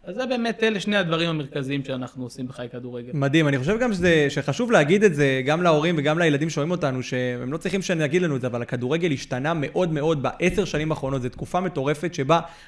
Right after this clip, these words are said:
Speaker 2: גם הרפואה, רפואת הספורט, תפסה צעד קדימה, ושחקנים משחקים בגילאים הרבה יותר מאוחרים, עד גילאים יותר מאוחרים.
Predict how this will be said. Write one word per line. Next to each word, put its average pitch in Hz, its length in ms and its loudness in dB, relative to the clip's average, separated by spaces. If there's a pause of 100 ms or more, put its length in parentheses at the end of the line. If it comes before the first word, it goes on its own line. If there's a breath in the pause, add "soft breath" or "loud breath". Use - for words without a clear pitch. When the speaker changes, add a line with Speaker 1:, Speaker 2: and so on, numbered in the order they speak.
(120)
Speaker 2:
גם 165 120 0
הרפואה, 160 580 4 (220)
רפואת 147 280 0
הספורט, 160 420 2
תפסה 147 260 -2
צעד 151 240 0
קדימה, 147 300 -2
ושחקנים 131 400 -4
משחקים 143 340 -6
בגילאים 131 360 -2
הרבה 127 160 -4
יותר 131 160 -4
מאוחרים, 127 500 -4
עד 127 180 -4
גילאים 127 220 -2
יותר 127 140 -6
מאוחרים. 131 320 -4